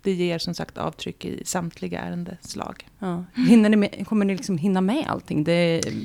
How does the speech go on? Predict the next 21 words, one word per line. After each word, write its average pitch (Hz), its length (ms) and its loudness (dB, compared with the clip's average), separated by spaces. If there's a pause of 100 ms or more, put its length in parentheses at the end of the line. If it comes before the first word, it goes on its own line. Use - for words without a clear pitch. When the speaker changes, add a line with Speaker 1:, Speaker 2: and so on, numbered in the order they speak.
(340)
Speaker 1:
Nej, 190 320 6
<laughs> 196 240 -2
eh, 185 400 0
det 180 180 -2
är 196 120 2
det 190 60 0
enkla 185 280 -2
svaret. 185 340 -2
Det 196 60 0
kommer 190 220 0
vi 190 80 0
inte 196 160 -2
göra. 190 320 2
Vi 202 120 2
arbetar 202 340 0
för 196 100 -4
fullt 208 380 0
för 190 80 -2
att 180 80 -6
förbereda 185 400 0
verksamheten 175 680 -4